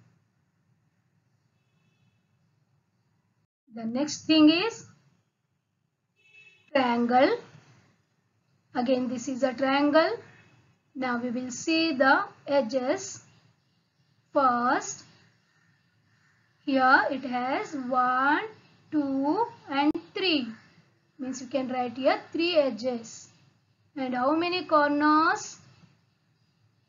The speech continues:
Let me count. One, two, three. Now it has three corners. Means we can write like this. The triangle has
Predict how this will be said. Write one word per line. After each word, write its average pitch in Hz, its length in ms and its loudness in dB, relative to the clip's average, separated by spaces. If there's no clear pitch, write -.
Let 240 160 -4
me 254 120 -6
count. 294 500 6
One, 254 480 -2
two, 294 480 -2
three. 320 340 -2
Now 247 200 -8
it 240 140 -8
has 262 420 -6
three 339 420 -2
corners. 240 840 -6
Means 262 600 -6
we 262 80 -18
can 240 240 -4
write 254 340 -2
like 220 280 -6
this. 330 420 -6
The 247 140 -6
triangle 294 720 -2
has 247 560 -4